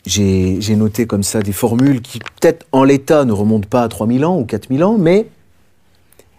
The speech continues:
des formules similaires, et puis qui ont été forgées, et puis, euh, au bout de deux mille ans, on a changé, on a enlevé un mot, mais il y a un grand conservatisme dans cette science, et elle est réputée dès le départ pour être extrêmement conservatrice.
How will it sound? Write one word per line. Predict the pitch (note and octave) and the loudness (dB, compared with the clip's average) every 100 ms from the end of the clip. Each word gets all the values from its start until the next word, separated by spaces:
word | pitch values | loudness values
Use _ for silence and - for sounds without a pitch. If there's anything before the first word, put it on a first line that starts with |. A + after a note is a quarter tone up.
| _ _ - | _ _ -2
des | D3 | 0
formules | F#3+ F#3 F3+ | 2 2 2
similaires, | - G#3+ G#3 E3+ E3+ D#3+ | 0 2 4 4 2 0
et | B2+ | -2
puis | B2+ C#3 | -4 -12
qui | - | -4
ont | D3 | -2
été | C#3 D3+ | 0 -2
forgées, | - D#3 C#3 B2 C#3+ D3 | 0 0 0 0 2 0
et | |
puis, | C#3+ C3 C3 | -2 -2 0
euh, | B2+ B2+ B2+ - - | 2 0 -4 -12 -4
au | |
bout | B2+ | -2
de | A#2+ | 2
deux | C3+ | 2
mille | C#3 C#3+ | 2 2
ans, | D3+ | 2
on | D#3 | 2
a | C#3+ | 0
changé, | C3 C#3+ C3 C#3+ | -2 -4 -2 0
on | C#3 | 0
a | B2+ | 0
enlevé | B2+ B2+ C#3 | 0 0 0
un | D#3+ | -2
mot, | D#3+ C3 C3+ | 0 0 0
mais | C3+ A#2+ - - - - - _ - | 0 -2 -6 -20 -20 -20 -20 _ -2
il | |
y | D3 | 0
a | |
un | E3+ | 2
grand | D3+ F3+ F#3 | 2 2 0
conservatisme | - D3+ D#3 C#3 C3 - A#2+ A2 G2+ F2 - _ _ _ - | -2 -4 -2 -2 -4 -4 -10 -10 -12 -16 -18 _ _ _ -8
dans | G#2 | -8
cette | G2+ F#2+ | -8 -10
science, | - E2+ F2 - - | -12 -14 -16 -16 -2
et | A#2+ | 2
elle | B2 B2+ | 2 2
est | |
réputée | C3 C3 D3 D3+ | 0 -2 -2 -2
dès | B2+ D3 | 0 0
le | C#3 | 0
départ | C#3 D#3+ D#3 | 0 0 -2
pour | - B2 | -4 -8
être | B2 | -6
extrêmement | A#2 - A#2+ A#2+ | -10 -8 -6 -6
conservatrice. | A#2+ G#2+ - F#2+ F#2 - G2+ - | -6 -10 -12 -14 -14 -18 -20 -20